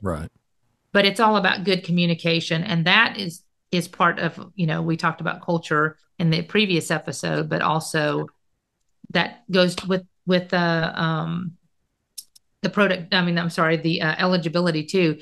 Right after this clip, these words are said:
Speaker 2: You have to have a team that communicates well and understands the expectations around that communication to make them eligible to work and to demonstrate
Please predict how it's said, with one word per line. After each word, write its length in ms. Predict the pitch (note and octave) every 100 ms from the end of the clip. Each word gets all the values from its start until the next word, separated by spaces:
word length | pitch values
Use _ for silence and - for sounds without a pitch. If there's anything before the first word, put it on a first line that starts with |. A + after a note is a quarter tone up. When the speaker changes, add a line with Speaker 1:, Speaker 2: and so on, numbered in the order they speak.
| - _
Speaker 2:
You 120 | G3+
have 300 | F3+ F#3+ F3+
to 120 | F#3 F#3
have 320 | E3+ E3+ E3+
a 120 | E3+
team 300 | - F#3 F3
that 140 | E3 -
communicates 920 | E3+ E3 F3 E3 D#3 E3+ - - - _ _ _ _ _ _ _
well 640 | - F3+ F3 E3 F3 F#3 G3
and 160 | F3
understands 540 | - F3 E3 F3+ E3 E3
the 140 | D#3+
expectations 680 | - - - F3 E3+ F3 D#3+
around 300 | E3 D#3 D3+
that 200 | D#3 F#3
communication 920 | D#3+ D3+ D3+ D#3+ D#3+ D#3 E3 E3 E3 _ _ _ _ -
to 80 | F#3
make 220 | E3+ -
them 140 | F3+
eligible 840 | F3+ E3+ F3 D#3+ E3 D3 C#3+ D3+ -
to 100 | -
work 460 | D#3+ D3 C#3+ D3 D3
and 120 | F3 E3
to 60 |
demonstrate 840 | D#3 F3 F#3 F3+ - E3 D#3 D#3+ -